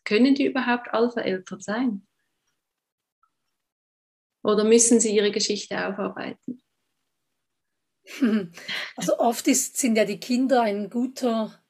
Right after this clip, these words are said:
Speaker 2: Anlass, um selbst hinzu-, hinzuschauen.
Speaker 1: Mhm.
Speaker 2: Aber ich glaube, das ist sicher, ähm, ein guter Grund, um hinzuschauen <laughs> und sicher sehr, ähm,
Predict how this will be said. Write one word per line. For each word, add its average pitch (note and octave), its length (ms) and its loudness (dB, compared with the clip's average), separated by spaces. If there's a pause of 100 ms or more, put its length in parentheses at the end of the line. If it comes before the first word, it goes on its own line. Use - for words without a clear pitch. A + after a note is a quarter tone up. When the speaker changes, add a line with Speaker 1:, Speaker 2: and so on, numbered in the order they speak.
Speaker 2:
Anlass, C4+ 720 -4
um G#3 140 -10
selbst A#3 420 -8
hinzu-, C4 680 -4 (440)
hinzuschauen. A#3+ 1000 -2 (540)
Speaker 1:
Mhm. G3 400 2
Speaker 2:
Aber A3 260 -6
ich - 140 -10
glaube, G#3 460 -2 (460)
das G3+ 180 -8
ist - 180 -6
sicher, B3+ 580 0 (180)
ähm, F#3+ 500 -10 (640)
ein G#3+ 140 0
guter B3+ 240 -2
Grund, B3 360 2
um C#4+ 100 6
hinzuschauen D4 800 2
<laughs> - 180 -12
und - 200 -12 (300)
sicher A3 680 2 (320)
sehr, A3 600 4
ähm, F#3+ 420 -2